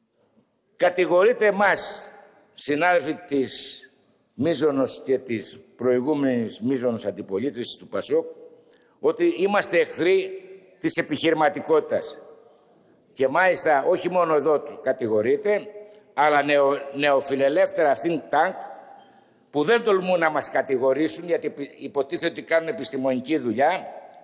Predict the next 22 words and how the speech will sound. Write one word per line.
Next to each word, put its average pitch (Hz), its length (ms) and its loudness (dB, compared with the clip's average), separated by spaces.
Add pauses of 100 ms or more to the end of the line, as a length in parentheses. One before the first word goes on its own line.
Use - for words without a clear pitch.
(340)
λένε 214 500 2 (240)
όμως 214 420 2
ότι 190 180 -2
δεν 202 160 0
προχωράμε 180 920 2
γρήγορα, 170 720 2 (520)
ξεχνώντας 190 800 2
όμως 175 460 0 (300)
να 180 160 0
παρουσιάσουν 180 600 0
έστω 208 180 0
και 175 200 0
μία 196 380 2
αράδα 165 540 2 (240)
κριτικής 185 760 -2 (180)
στα - 200 0
κόμματα 202 640 0 (320)
που 165 100 0
μέχρι 185 280 -4
τώρα 196 540 0
μας 160 160 -2
κυβερνούσαν. 156 580 -4